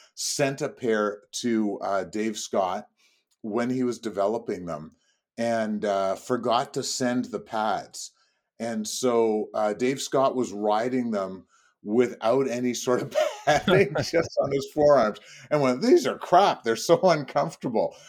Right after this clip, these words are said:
Speaker 1: And, uh, just put 'em in his basement and ignored them. Um, so, uh, yeah, and so I think eventually when Profile came out, uh, Dave went with those. But initially, like, that, you know, that first year, uh, that they came out,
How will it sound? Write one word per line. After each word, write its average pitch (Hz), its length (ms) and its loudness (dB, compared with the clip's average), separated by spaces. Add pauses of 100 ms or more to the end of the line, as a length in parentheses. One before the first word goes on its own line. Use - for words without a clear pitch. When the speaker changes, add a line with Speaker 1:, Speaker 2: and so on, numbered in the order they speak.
(220)
Speaker 1:
And, 120 360 -2
uh, 110 240 4
just 117 260 -4
put 143 160 2
'em 131 140 4
in 120 80 0
his 110 160 -6
basement 117 580 -2
and 107 160 -4
ignored 107 600 -2
them. 80 260 -10 (460)
Um, 98 580 -4 (320)
so, 117 440 2
uh, 95 640 0 (100)
yeah, 120 220 2
and 110 140 -4
so 135 140 -2
I 123 80 2
think - 340 -2
eventually 131 720 -2
when 104 240 -4
Profile 117 500 0
came 101 280 -6
out, 92 260 -2
uh, 90 120 -6
Dave 101 440 -2 (380)
went 107 240 -2
with 104 180 -6
those. 92 220 -6
But 120 160 -4
initially, 120 640 -2
like, 101 220 -4
that, 110 260 -2
you 110 80 -6
know, 95 140 -6
that 104 240 -6
first 160 380 -6
year, 107 400 -2 (500)
uh, 98 240 -2
that 101 220 -6
they 113 160 -2
came 110 380 -8
out, 92 380 -2